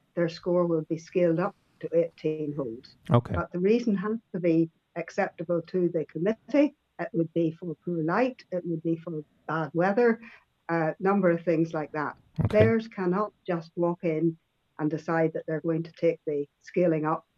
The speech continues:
Speaker 1: because they don't like their score at that time. So therefore, club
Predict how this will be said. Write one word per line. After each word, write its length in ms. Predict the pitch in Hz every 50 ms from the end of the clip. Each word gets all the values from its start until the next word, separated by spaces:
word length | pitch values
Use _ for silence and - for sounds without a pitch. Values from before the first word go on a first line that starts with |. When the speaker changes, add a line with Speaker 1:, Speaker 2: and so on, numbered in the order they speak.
| _ -
Speaker 1:
because 300 | 156 - - 165 160 165
they 140 | 180 156 156
don't 220 | 170 160 156 -
like 240 | 147 147 160 156 - -
their 120 | 165 135
score 420 | - - - _ - 165 156 151
at 100 | 151 - -
that 220 | 147 143 - -
time. 320 | - - 160 151 143 139 - _ _ _ _ _ _ _
So 120 | - 180 175
therefore, 320 | 180 208 214 202 202 175
club 340 | 165 - - 180 180 175 165